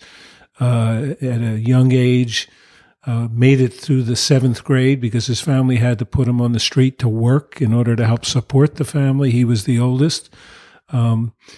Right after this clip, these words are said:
he sold newspapers and ultimately sold encyclopedias, but he was a guy who always saw the glass half full.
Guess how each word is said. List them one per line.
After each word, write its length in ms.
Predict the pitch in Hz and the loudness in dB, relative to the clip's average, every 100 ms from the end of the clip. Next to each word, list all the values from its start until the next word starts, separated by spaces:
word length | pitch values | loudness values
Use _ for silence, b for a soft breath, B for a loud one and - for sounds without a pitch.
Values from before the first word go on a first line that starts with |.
| B B | B B
he 180 | - 131 | -2 0
sold 460 | - 143 131 120 | 2 2 2 0
newspapers 720 | 120 135 - 139 131 139 123 | 2 2 2 2 2 2 0
and 80 | 120 | 0
ultimately 480 | 135 139 131 - 123 | -2 -2 -6 -4 -4
sold 340 | - 139 127 | -2 -2 -2
encyclopedias, 1120 | 127 - 135 - 139 - 165 143 123 123 110 | -4 -2 -2 -4 -6 -2 0 2 2 0 -4
but 220 | - 127 | -4 -2
he 120 | 131 135 | 2 2
was 160 | 127 | 2
a 60 | 117 | 0
guy 400 | 143 156 170 151 | 0 0 2 2
who 100 | 139 | 2
always 320 | 139 139 123 | 0 -2 -4
saw 220 | 160 135 | -4 -4
the 100 | 123 | -6
glass 460 | 107 127 123 - - - - | -6 -4 -4 -6 -12 -14 -6
half 240 | 131 113 | -4 -4
full. 460 | - 135 113 104 | -6 -6 -6 -10